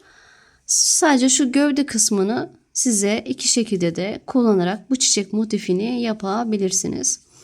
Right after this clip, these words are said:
Yine aynı dediğim gibi böyle bu şekilde trabzan, tam trabzan yaparak bu şekilde on iki tane içine doldurarak yapabilirsiniz. Dediğim gibi sizin hayal gücünüze bağlı. Şimdi ben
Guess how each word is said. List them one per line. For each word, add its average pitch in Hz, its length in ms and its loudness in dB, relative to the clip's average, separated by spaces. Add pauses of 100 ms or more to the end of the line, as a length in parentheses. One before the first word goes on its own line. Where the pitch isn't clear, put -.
(600)
Yine 302 200 6
aynı 233 220 4
dediğim 214 360 4
gibi 190 220 -2
böyle 196 380 0
bu 233 100 -4
şekilde 185 400 -4
trabzan, 180 600 -2 (1500)
tam 214 200 0
trabzan 170 360 -2
yaparak 214 600 -2 (560)
bu 208 80 -4
şekilde - 360 -8
on 240 160 2
iki 214 180 2
tane 165 240 -4
içine 180 340 -4
doldurarak 190 800 -2 (360)
yapabilirsiniz. 214 800 -4 (480)
Dediğim 220 300 2
gibi 202 400 -2
sizin 226 520 -2
hayal 208 320 2
gücünüze 185 440 2
bağlı. 165 380 -4
Şimdi 285 360 4
ben 285 220 0